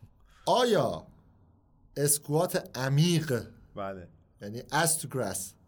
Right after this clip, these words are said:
Speaker 2: بله.
Speaker 1: باعث پهن شدن لگن می‌شه؟ و سوال دوم، حالا اول اینو جواب بدیم، بعد سوال دوم.
Speaker 2: لگن یه
Speaker 1: آقا
Speaker 2: استخونه
Speaker 1: لیفت می‌کشه.
Speaker 2: عزیزان من. استخون لگن با هیچ حرکتی پهن نمیشه.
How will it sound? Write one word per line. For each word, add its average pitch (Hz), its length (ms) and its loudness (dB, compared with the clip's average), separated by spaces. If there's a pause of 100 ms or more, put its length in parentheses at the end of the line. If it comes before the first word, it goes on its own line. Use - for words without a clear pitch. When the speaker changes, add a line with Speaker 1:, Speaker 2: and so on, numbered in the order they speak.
(140)
Speaker 2:
بله. 107 320 -2 (800)
Speaker 1:
باعث 156 360 2
پهن 170 320 0
شدن 170 340 0
لگن 165 360 2
می‌شه؟ 139 500 -2 (360)
و 156 80 0
سوال 208 320 2
دوم، 185 360 -2
حالا 160 200 0
اول 180 160 2
اینو 185 120 2
جواب 147 280 2
بدیم، 127 140 -4
بعد 117 80 -6
سوال 90 200 -10
دوم. 76 140 -14 (1700)
Speaker 2:
لگن 180 460 -2
یه 190 80 -2
Speaker 1:
آقا 165 100 0
Speaker 2:
استخونه 160 340 0
Speaker 1:
لیفت 196 280 4
می‌کشه. 123 220 2
Speaker 2:
عزیزان 117 500 0
من. 107 300 -4 (800)
استخون 165 480 -4
لگن 151 500 0
با 170 100 2
هیچ 131 160 -2
حرکتی 120 400 -4
پهن 110 300 -8
نمیشه. 95 440 -10